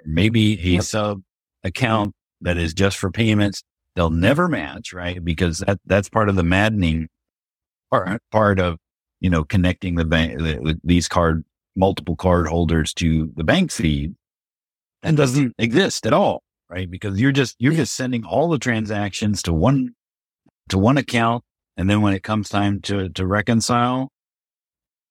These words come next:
Speaker 1: easy peasy, right?
Speaker 2: Yep. They're already, I mean, they're already reconciled, like, matched in real time. So all you are doing is just maybe doing a quick verification.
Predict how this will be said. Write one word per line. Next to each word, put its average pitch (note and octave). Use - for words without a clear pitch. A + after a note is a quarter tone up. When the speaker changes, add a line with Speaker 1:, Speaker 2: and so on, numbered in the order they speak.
Speaker 1:
easy A2+
peasy, G#2
right? F2
Speaker 2:
Yep. E3
They're F#3
already, G#3
I D#3
mean, D3
they're C#3+
already D3
reconciled, C#3
like, C3
matched C#3+
in D3
real C3
time. C#3
So A#2
all B2+
you C#3
are C3
doing B2+
is A2+
just A#2+
maybe D3+
doing C#3
a C3
quick C3+
verification. A#2